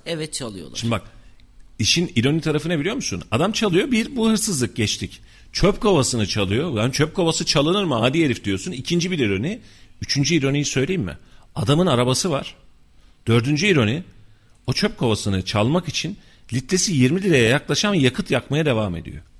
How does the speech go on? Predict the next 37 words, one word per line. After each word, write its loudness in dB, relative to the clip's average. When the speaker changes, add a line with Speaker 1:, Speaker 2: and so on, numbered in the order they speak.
Speaker 2:
Buyur 8
buradan 0
yak. -8
Speaker 1:
Hangisine -6
yanalım? -6
Speaker 2:
Vallahi 6
matematik 2
dehası 4
gibi -2
bir -2
şey 2
olmuş 0
adam. -2
Ya 2
bak 0
düşünsene, 0
araban 4
var. -2
Arabayla 4
yoldasın. 2
Arabanı 4
durduruyorsun. 0
Dur 0
kalkta 0
bile 0
senin 4
bir 2
maliyetin 2
var. -2
Biz -2
şu -2
an 0
hesaplıyoruz -2
bunu. -6
Adam 0
bunu -4
geçiyor. 0